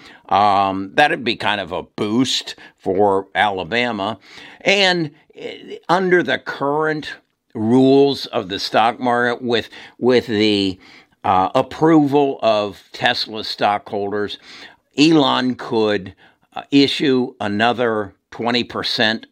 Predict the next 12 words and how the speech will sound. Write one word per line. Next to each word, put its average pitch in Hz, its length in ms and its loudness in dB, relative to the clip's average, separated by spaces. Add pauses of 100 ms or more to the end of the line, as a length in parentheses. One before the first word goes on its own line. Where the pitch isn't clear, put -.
(100)
of 90 160 -8
his, - 440 -6 (300)
uh, 78 280 -2
increase 120 580 0
in 107 80 -2
his 98 160 -4
stock, 113 460 0 (240)
and - 100 0
that 175 160 2
would 139 180 0
raise 107 640 -2
roughly 107 640 -2